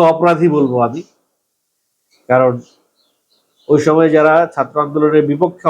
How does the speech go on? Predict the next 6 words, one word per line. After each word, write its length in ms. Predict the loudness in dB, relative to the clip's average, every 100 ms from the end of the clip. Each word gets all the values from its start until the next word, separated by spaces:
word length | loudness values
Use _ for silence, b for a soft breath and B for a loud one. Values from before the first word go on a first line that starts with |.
| -2
অবস্থান 300 | -2 -6 -6
করেছিলেন 360 | 0 0 0 -6 -2
তারা 140 | -4 -2
সবাই 200 | 0 0 0
যুদ্ধ 200 | -4 -8 -8 -8
অপরাধী, 380 | -6 -10 -10